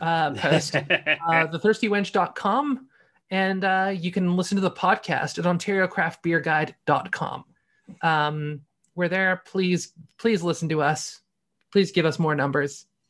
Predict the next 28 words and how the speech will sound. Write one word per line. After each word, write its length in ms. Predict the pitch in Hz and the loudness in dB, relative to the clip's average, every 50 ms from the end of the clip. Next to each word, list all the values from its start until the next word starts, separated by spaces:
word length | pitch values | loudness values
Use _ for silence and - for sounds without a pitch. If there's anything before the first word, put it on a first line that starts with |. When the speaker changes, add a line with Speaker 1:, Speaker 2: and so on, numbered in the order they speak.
| _ - | _ -14
Speaker 1:
<laughs> 60 | - 285 262 - - - - - - _ _ _ _ - | -12 -12 -12 -14 -16 -20 -20 -20 -20 _ _ _ _ -6
Speaker 2:
Yeah, 80 | 135 123 | -4 -2
and 200 | 131 147 156 156 | 0 0 0 2
obviously 520 | 147 143 135 139 127 - - 147 139 135 | 2 0 0 -2 -4 -2 0 0 2 2
iTunes 560 | 135 135 135 131 127 - 143 135 139 131 123 | 2 0 0 0 0 0 0 0 0 -2 -4
and 100 | 131 123 | -6 -6
Spotify 560 | - - 135 127 127 113 127 131 131 127 127 127 | -2 0 0 0 0 0 0 0 2 2 2 2
and 80 | 123 | 0
all 120 | 127 123 123 | 0 0 0
the 380 | 123 123 123 120 120 117 107 - _ _ | 2 2 2 2 0 -2 -4 -8 _ _
typical 500 | - - 151 143 156 196 214 208 208 208 | -2 -2 -2 0 2 4 4 4 4 2
Speaker 1:
Where, 180 | 190 202 214 208 | 2 0 0 0
where, 80 | - 151 | -2 -6
wherever 420 | 175 180 196 208 208 233 220 277 | -4 -2 0 2 2 2 0 -2
good 260 | 208 - - 196 208 214 | -4 -2 0 0 2 2
and 140 | 208 185 | 0 0
bad 300 | 160 185 185 185 185 180 | 0 0 0 0 0 -2
podcasts 720 | - - 180 165 160 - - 180 160 135 - - - - - - | -2 0 0 0 0 0 -2 -2 0 -2 -2 -6 -12 -16 -8 -2
are 460 | 160 165 156 147 143 143 147 147 - - | 0 2 2 4 2 0 0 -4 -6 -4
available, 640 | 165 143 165 160 151 143 139 139 143 135 147 156 - 127 131 123 | 0 2 2 4 4 2 2 2 0 0 0 0 0 0 0 2
Speaker 2:
<laughs> 220 | 120 117 113 - - | 0 0 -2 -2 -2
Speaker 1:
uh, 320 | 165 165 160 160 160 151 | 0 2 2 2 2 0
they're 220 | 147 151 175 170 156 | 0 2 2 2 2
there. 300 | 151 160 151 135 131 131 | 2 0 0 0 0 -2
So 160 | - - 175 | -4 -4 -4
yeah, 280 | 165 170 175 151 131 | -2 0 0 0 0
Spotify, 720 | 139 - - - - 214 214 208 214 220 202 196 196 190 165 - | -2 -4 -6 -2 0 0 0 0 0 0 0 0 0 0 -2 0
iTunes, 800 | 180 175 175 170 - - - 180 175 170 170 165 160 - - | 0 0 0 0 -2 -4 -2 0 0 0 0 0 -2 -4 -8